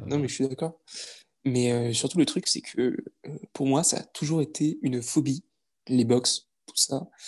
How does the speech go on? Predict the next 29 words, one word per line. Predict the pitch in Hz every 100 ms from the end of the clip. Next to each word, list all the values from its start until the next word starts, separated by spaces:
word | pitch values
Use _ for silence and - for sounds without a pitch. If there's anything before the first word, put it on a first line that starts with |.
| - - _ -
Euh, | 127 120 120 120 120 - _ _
brancher | 151 143 143 156
les | 131
box, | 127 135 -
tous | 147
les | 127
câbles, | - 151 151 190 - -
gérer | 135 139 139
les | 131
réseaux. | 131 135 170 - - _
Enfin, | - 139
vraiment, | 160
les | 175 127
réseaux, | 131 185
pour | 156
moi, | 175
c'est | -
une |
vraie | 131
phobie. | - 156 139 - - - - -
Donc, | 123
c'est | 131
vrai, | 135 196 208 - _ _ -
honnêtement, | 139 139
sur | 190 -
ce | 151
point, | 185
t'as | 170
raison. | 135 123 143